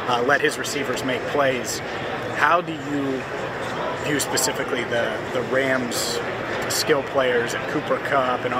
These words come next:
Odell Beckham Junior now in the fold, Van Jefferson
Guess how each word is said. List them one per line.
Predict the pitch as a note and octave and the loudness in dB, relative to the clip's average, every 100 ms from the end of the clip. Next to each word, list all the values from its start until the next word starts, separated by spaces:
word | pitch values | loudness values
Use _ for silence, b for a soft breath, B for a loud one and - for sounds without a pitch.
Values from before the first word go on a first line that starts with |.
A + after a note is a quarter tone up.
| B2+ A#2+ C#3 | -2 0 4
Odell | D3+ D3 | 6 6
Beckham | C3 C3 - A#2 | 4 0 -2 -2
Junior | D3+ C#3+ C3+ | 0 2 4
now | C3 C3 B2+ | 4 4 4
in | B2+ | 0
the | A#2+ | -2
fold, | - B2+ B2+ | 0 2 2
Van | C3 C3 | 0 0
Jefferson | B2 B2+ A#2+ A#2+ B2+ | 0 0 0 -2 -4